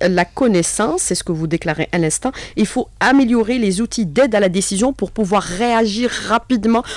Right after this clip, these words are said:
On a parlé, bien sûr, de l'Office de météorologie, mais est-ce qu'il faudrait aussi améliorer les autres outils, par exemple l'intervention rapide de la protection civile, les collectivités locales qui doivent intervenir immédiatement sur le, le terrain, ou procéder aussi, euh,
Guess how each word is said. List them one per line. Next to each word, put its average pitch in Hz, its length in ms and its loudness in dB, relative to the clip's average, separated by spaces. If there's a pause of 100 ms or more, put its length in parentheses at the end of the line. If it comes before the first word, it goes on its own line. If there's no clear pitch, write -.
(100)
On 170 80 4
a 170 80 4
parlé, 170 380 2
bien 160 160 2
sûr, 175 240 2
de 160 80 2
l'Office 165 380 0
de 151 200 0
météorologie, 156 640 2
mais 196 120 4
est-ce - 160 2
qu'il 202 160 0
faudrait 196 300 0
aussi 208 320 0 (300)
améliorer 240 600 4
les 208 180 2
autres 208 320 -2
outils, 233 260 -4
par 170 140 0
exemple 175 320 -4
l'intervention 190 680 0
rapide 233 480 0
de 208 80 6
la 190 80 4
protection 196 500 0
civile, 208 380 0 (260)
les 247 140 4
collectivités 226 680 2
locales 214 320 4
qui 220 100 -2
doivent 202 240 2
intervenir 196 600 2
immédiatement 233 580 2
sur 220 220 0
le, 196 160 2 (200)
le 214 140 2
terrain, 226 340 2
ou 190 40 2
procéder 254 420 0
aussi, 262 420 2
euh, 185 160 4